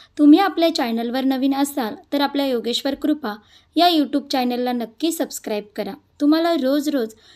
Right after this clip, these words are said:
नवनवीन व्हिडिओ पाहायला मिळतील. प्रथम फक्त गणेशाचीच पूजा का करावी? हिंदू धर्मात कोणतेही शुभ कार्य सुरू करण्यापूर्वी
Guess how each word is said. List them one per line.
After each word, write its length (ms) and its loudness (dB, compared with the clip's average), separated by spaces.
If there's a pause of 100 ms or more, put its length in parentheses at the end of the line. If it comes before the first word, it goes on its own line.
(160)
नवनवीन 560 6
व्हिडिओ 320 2
पाहायला 400 -4
मिळतील. 420 -4 (1000)
प्रथम 480 4
फक्त 300 0 (100)
गणेशाचीच 600 2
पूजा 300 0
का 220 -2
करावी? 600 -4 (220)
हिंदू 240 2
धर्मात 460 2 (420)
कोणतेही 540 2
शुभ 220 0
कार्य 480 -2 (320)
सुरू 340 0
करण्यापूर्वी 760 0